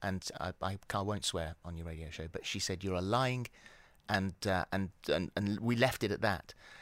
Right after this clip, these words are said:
And Penny was on the day of the event when I was in the studio, when my,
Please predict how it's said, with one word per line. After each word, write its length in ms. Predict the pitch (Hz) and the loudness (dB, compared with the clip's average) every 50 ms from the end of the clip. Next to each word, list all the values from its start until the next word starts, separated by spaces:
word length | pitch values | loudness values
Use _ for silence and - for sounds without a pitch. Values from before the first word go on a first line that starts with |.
| - - - - | -20 -20 -6 0
And 140 | - 110 107 | 0 0 2
Penny 300 | - - 131 135 139 131 | 4 4 6 6 6 4
was 380 | 120 117 117 113 110 104 95 - - | 4 6 6 6 6 4 2 2 2
on 160 | 113 107 104 | 2 2 2
the 60 | 107 | 2
day 520 | 95 90 92 127 123 123 117 107 101 92 - - - | 2 4 6 8 8 8 8 6 2 -2 -2 2 2
of 300 | 98 90 82 80 87 82 | 2 2 2 0 -4 -4
the 140 | 98 90 85 | -2 -2 -2
event 300 | 80 87 87 85 76 - | -2 -2 -2 -2 0 0
when 140 | 101 98 | 0 2
I 80 | 90 87 | 2 2
was 180 | 90 90 85 98 | 2 2 2 2
in 220 | 95 104 104 98 | 2 2 2 0
the 60 | 90 | 0
studio, 540 | 82 - - 98 92 87 85 76 62 62 67 | 0 0 0 0 -2 -2 -2 -6 -6 -8 -8
when 240 | 69 76 82 82 82 | -8 -6 -6 -4 -4
my, 180 | 85 82 85 | -4 -6 -6